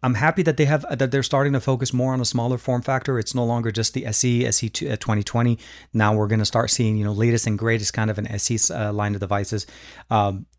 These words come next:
it's six ninety-nine, but it's still technically the same size as the S E twenty twenty. So I'm interested to see that experience. Uh, but we'll have to see. We'll have to see how that compares. And as you said, um, if there's anything we can say, that it actually is,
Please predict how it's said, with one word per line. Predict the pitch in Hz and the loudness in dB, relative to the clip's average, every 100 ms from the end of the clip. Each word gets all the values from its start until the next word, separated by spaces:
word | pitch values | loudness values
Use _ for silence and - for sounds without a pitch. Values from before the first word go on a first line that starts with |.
| - | -4
it's | - - | -2 0
six | 160 - | 0 0
ninety-nine, | 156 147 139 135 147 | 0 2 2 2 0
but | 131 113 | 0 -2
it's | - | -2
still | - 139 131 | 0 0 0
technically | 127 - 131 135 | -2 -4 -4 -2
the | 120 | -2
same | 110 127 120 | 0 0 2
size | 113 - 110 127 123 | 0 0 0 0 -2
as | 123 120 | -2 -2
the | 120 135 | -2 -2
S | 117 127 | -2 -2
E | |
twenty | - 120 120 | -2 -4 -2
twenty. | 123 127 | -2 -2
So | - 104 | -2 -4
I'm | 107 - _ - - | -4 -8 _ -12 -2
interested | 123 131 - 113 | 0 0 -2 -2
to | 113 | -2
see | - 117 | 0 2
that | 113 | 0
experience. | 107 - 113 117 143 - - - - - 117 | -2 -4 -2 -2 -4 -8 -18 -20 -20 -10 0
Uh, | 110 104 - - | 0 0 -6 -6
but | 120 131 - - | -2 -2 -4 -10
we'll | 131 139 | -2 0
have | 180 | 0
to | 147 | 0
see. | - 151 - | 0 0 0
We'll | 113 | 0
have | 135 | 0
to | - | -2
see | - | -2
how | 135 131 | 0 2
that | 127 | 0
compares. | 120 113 127 135 | -2 0 0 2
And | 120 - | 0 2
as | 117 113 | 0 0
you | 117 | 0
said, | 135 127 110 - - - - | 2 2 0 -10 -20 -12 -2
um, | 107 104 113 | 2 2 0
if | - | 0
there's | 123 113 | 2 4
anything | 135 135 117 | 4 4 2
we | 113 | 4
can | 113 | 2
say, | 120 120 110 | 2 4 4
that | 104 104 | 2 2
it | 107 | 2
actually | 113 - 127 123 | 0 0 -2 0
is, | 120 - | 0 -2